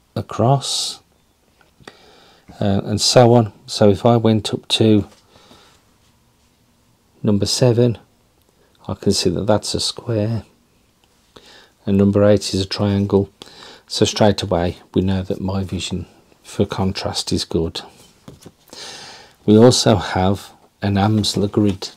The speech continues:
test. Now the Amsler grid test is designed with near vision in mind, and what happens is you cover one eye and you look at the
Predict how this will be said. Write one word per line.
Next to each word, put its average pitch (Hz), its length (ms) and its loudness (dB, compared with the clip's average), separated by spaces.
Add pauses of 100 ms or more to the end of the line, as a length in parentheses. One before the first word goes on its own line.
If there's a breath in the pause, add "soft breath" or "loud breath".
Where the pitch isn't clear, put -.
(140)
test. - 580 -10 (1080 loud breath)
Now 101 100 0
the 117 120 2
Amsler 117 460 4
grid 87 260 -4
test - 380 -6
is - 100 -6
designed 101 520 -2
with 101 360 -2 (640 loud breath)
near 117 320 8
vision 104 340 -2
in 95 160 0
mind, 92 440 -4 (680 soft breath)
and 101 160 -4
what 110 160 2
happens 98 500 -2
is 98 240 -4
you 98 80 -2
cover - 320 0
one 117 240 4
eye 98 360 -4 (1300 soft breath)
and 98 160 -2
you 98 140 0
look 113 240 2
at - 80 -6
the 101 120 -2